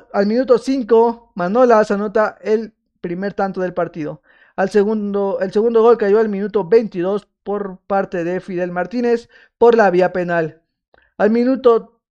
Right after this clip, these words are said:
cuarenta y cinco, Camilo Zambeso anota vía penal el dos por uno, y al sesenta y tres, su doblete vía penal, Camilo Zambeso pone el empate. Y al noventa y uno, casi terminando el encuentro,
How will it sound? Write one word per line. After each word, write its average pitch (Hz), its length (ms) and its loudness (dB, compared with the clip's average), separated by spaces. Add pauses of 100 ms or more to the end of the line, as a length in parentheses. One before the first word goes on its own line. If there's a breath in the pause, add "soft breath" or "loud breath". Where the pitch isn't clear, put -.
(240)
cuarenta 233 420 4
y 196 60 -4
cinco, 220 420 -4
Camilo 202 320 0
Zambeso 190 560 0
anota 202 260 -2
vía 202 220 0
penal 208 340 0
el 190 240 0
dos 208 220 -2
por 202 180 -2
uno, 240 340 2 (260 loud breath)
y 208 100 -2
al 247 160 4
sesenta 202 320 -2
y 170 60 -6
tres, 226 260 4
su 220 160 -6
doblete 214 560 2
vía 190 280 -2
penal, 202 420 -4 (260 soft breath)
Camilo 208 340 -2
Zambeso 196 640 0
pone 208 280 -2
el 190 60 -4
empate. 160 580 -6 (420 soft breath)
Y 220 140 2
al 262 120 4
noventa 240 360 2
y 233 80 0
uno, 247 200 2
casi 226 280 2
terminando 220 520 0
el 220 120 2
encuentro, 214 680 -2